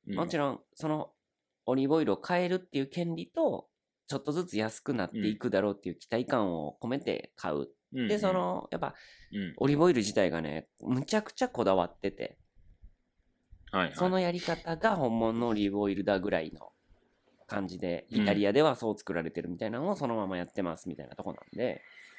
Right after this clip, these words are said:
Speaker 1: はい。
Speaker 2: なんかね、その、千円の重みというか、
Speaker 1: うん。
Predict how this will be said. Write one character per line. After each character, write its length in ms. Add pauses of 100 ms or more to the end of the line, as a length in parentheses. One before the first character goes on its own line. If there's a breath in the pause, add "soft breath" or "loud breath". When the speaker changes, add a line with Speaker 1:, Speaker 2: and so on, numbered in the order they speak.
(320 loud breath)
Speaker 1:
は 240
い。 100 (400)
Speaker 2:
な 120
ん 40
か 100
ね、 280
そ 160
の、 320
千 380
円 240
の 160
重 180
み 140
と 100
い 80
う 80
か、 240 (1300)
Speaker 1:
う 80
ん。 340